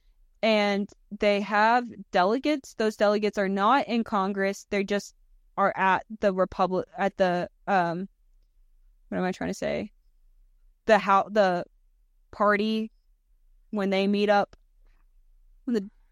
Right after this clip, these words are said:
um, but they're not in Congress, and they still don't get to vote for the president. So maybe this means we're working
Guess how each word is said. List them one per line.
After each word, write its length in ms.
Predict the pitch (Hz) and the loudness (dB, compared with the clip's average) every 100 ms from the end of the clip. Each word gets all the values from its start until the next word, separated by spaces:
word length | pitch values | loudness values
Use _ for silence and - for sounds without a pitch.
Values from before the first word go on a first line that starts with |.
| _ _ _ _ _ - | _ _ _ _ _ -4
um, 500 | 233 220 196 180 202 _ _ _ _ _ _ _ _ - | 2 2 2 -2 -8 _ _ _ _ _ _ _ _ 0
but 200 | 240 202 | 2 2
they're 140 | 226 | 0
not 280 | 233 233 233 | 2 2 2
in 120 | 247 | -2
Congress, 600 | 247 220 214 214 214 - - | -2 -2 0 -2 -2 -8 -6
and 180 | 214 208 | 0 0
they 100 | 196 | 0
still 300 | - 220 208 | -2 0 2
don't 300 | 208 190 - _ _ _ 208 | 0 -2 -8 _ _ _ -4
get 180 | 202 - | -2 -2
to 100 | 185 | -2
vote 360 | 190 175 - _ _ _ _ _ _ | 0 0 -2 _ _ _ _ _ _
for 240 | - 196 | -2 0
the 60 | 180 | 0
president. 540 | - 170 151 - - - _ _ _ _ _ _ _ _ _ _ | -2 -4 -4 -12 -12 -20 _ _ _ _ _ _ _ _ _ _
So 200 | - 220 | -2 0
maybe 640 | 214 208 220 254 330 339 330 | 2 0 2 2 2 0 0
this 260 | 302 294 | -2 -4
means 280 | 294 294 285 | -2 -2 -2
we're 140 | 302 285 | -2 -2
working 760 | 240 240 269 294 294 302 311 | 0 -2 -2 -4 -2 -2 -4